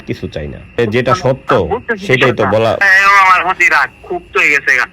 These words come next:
Speaker 2: কারণ হ্যাঁ, বলতেছে আমারে, কয়, "তুমি, তোমার সাথে এত দিনের সম্পর্ক, তুমি আমার এমনি করে ওই করতে পারো না।" পরে আমি কম, "ভাই, আমি কি করব ভাই, বলেন আমারে?" পরে আমারে বলছে ফ্যামিলি, যে আমার ফ্যামিলিটা, কারণ বাবা নাই, আমরা, আমার আম্মা আর আমি চলি দুজনে। আমি ওই জায়গায় টিভিএস এর জব করতাম,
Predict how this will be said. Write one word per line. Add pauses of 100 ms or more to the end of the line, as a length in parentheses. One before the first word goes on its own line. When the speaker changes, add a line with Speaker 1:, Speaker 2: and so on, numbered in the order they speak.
(360)
Speaker 2:
কারণ
হ্যাঁ,
বলতেছে
আমারে, (380)
কয়, (340)
"তুমি,
তোমার
সাথে
এত
দিনের
সম্পর্ক,
তুমি
আমার
এমনি
করে
ওই
করতে
পারো
না।" (500)
পরে
আমি
কম,
"ভাই,
আমি
কি
করব
ভাই,
বলেন
আমারে?" (320)
পরে
আমারে
বলছে
ফ্যামিলি,
যে
আমার
ফ্যামিলিটা, (340)
কারণ
বাবা
নাই, (300)
আমরা,
আমার
আম্মা
আর
আমি
চলি
দুজনে।
আমি
ওই
জায়গায়
টিভিএস
এর
জব
করতাম,